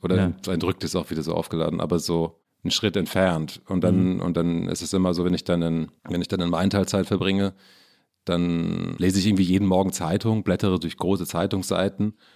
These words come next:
Speaker 1: und schaue abends Fernsehen. Und das erschöpft mich aber total,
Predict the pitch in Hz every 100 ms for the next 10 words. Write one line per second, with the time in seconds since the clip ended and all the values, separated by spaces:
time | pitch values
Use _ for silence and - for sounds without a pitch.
0 | _ - 92 92 87 - 90 85 87 92
1 | - 85 95 82 82 87 98 - _ 95
2 | 87 90 90 - 104 - 90 90 85 87
3 | 82 78 87